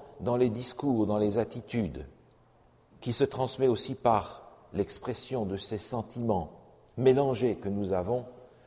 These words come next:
face à ce que nous pensons être l'échec de notre succès personnel.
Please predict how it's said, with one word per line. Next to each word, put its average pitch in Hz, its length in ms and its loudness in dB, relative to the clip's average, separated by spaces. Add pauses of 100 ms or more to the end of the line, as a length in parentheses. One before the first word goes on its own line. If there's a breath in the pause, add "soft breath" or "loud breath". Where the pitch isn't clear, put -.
(140)
face 139 360 -2
à - 100 -2
ce - 100 -10
que 127 80 -2
nous 120 160 0
pensons 139 560 -2
être 131 340 -2 (440 loud breath)
l'échec - 840 -2 (220)
de 110 160 8
notre 110 400 0
succès - 640 -4 (100)
personnel. 76 520 -10